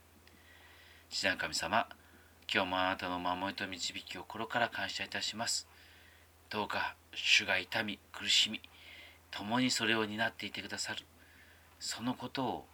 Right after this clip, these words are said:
信じ、そしてまた私たち自身がその痛み、苦しみを自分のものとして引き受け、あなたに従っていくことができるようにしてください。今日も大江教会、宇都教会に送信者、求道者、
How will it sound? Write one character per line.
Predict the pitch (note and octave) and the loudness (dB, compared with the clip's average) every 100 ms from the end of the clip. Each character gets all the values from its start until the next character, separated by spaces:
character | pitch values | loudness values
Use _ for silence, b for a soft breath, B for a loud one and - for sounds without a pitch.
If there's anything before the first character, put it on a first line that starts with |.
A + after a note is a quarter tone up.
| - | -2
信 | - - | 0 2
じ、 | - - - B B B B B | 0 -2 -4 B B B B B
そ | - | -6
し | G2 - | -2 -2
て | G2 | 0
ま | G2 | -2
た | G#2+ A#2+ - - | 6 6 6 -4
私 | - - G#2 - | -14 -6 -4 -2
た | G2 | -2
ち | - | -2
自 | - - C#3 | 2 4 4
身 | A#2+ | 2
が | F#2+ - B B B | 0 0 B B B
そ | - F2+ | -10 -8
の | F2 | -8
痛 | E2+ - E2+ | -10 -8 -8
み、 | E2 | -8
苦 | - F2 | -12 -6
し | F2+ G2 | -2 -2
み | G2 G2 | -2 -4
を | F#2 | -4
自 | E2+ F2 | -6 -8
分 | G#2 A2 | -8 -6
の | |
も | A2+ B2 | -4 -2
の | C3 | -2
と | A#2+ | -2
し | - | -2
て | - - B B | -4 -8 B B
引 | - - | -10 -8
き | F#2 | -8
受 | - - | -4 -6
け、 | - B B B - | -6 B B B -8
あ | F2+ | -6
な | E2 | -4
た | E2 | -6
に | D#2+ | -6
従 | - F#2+ | -6 -4
っ | F2 | -4
て | - F#2 | -6 -10
い | |
く | - | -10
こ | |
と | F2 | -10
が | E2+ | -10
で | - F2 | -8 -8
き | - B2 | -8 -6
る | C3+ | -4
よ | B2 | -4
う | |
に | F#2 D#2 - | -6 -10 -8
し | - | -8
て | - | -8
く | - | -12
だ | - | -10
さ | - G#2 | -6 -4
い。 | G#2+ - B B B B B B B B B G#2 | -4 -6 B B B B B B B B B 0
今 | F2+ | 0
日 | |
も | E2+ F2 - B B | 0 -4 -6 B B
大 | F2 E2+ | -4 -2
江 | D#2+ | -2
教 | F2+ E2 | -4 -2
会、 | F2+ E2 - - | -2 -2 -4 -14
宇 | |
都 | - | -12
教 | F2 F#2 | -8 -8
会 | E2+ E2+ | -4 -4
に | D#2+ | -4
送 | - E2+ | -4 -4
信 | - F2+ | -6 -6
者、 | E2+ | -8
求 | - G2 | -8 -6
道 | A#2 | 0
者、 | A2+ G2 | 2 2